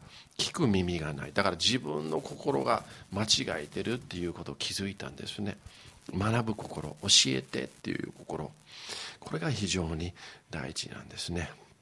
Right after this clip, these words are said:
そしてそのような人っていうのは、神様から知恵が欲しい、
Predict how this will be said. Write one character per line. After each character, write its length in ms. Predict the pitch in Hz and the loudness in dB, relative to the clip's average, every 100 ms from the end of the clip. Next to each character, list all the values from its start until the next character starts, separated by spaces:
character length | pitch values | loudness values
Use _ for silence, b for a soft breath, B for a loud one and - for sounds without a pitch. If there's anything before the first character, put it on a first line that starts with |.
| _ _ _ _ - | _ _ _ _ -6
そ 160 | - 120 | 6 6
し 120 | - | 12
て 100 | 135 | 12
そ 160 | - 151 | 12 12
の 140 | 165 | 12
よ 240 | 175 175 170 | 12 12 12
う 20 | |
な 140 | 151 | 10
人 300 | 139 - 139 | 8 4 0
っ 20 | |
て 180 | - - | 0 2
い 40 | 104 | 4
う 40 | |
の 140 | 101 | 4
は、 200 | 117 110 B B B B - | 4 4 B B B B -2
神 260 | 185 175 | 2 4
様 300 | 147 139 95 | 6 6 6
か 120 | 87 90 | 8 12
ら 220 | 98 - B B B B - | 12 12 B B B B 0
知 260 | - 151 165 | 6 10 10
恵 80 | 160 | 10
が 120 | 110 | 4
欲 140 | 139 | 6
し 280 | 147 156 | 8 8
い、 80 | 135 | 4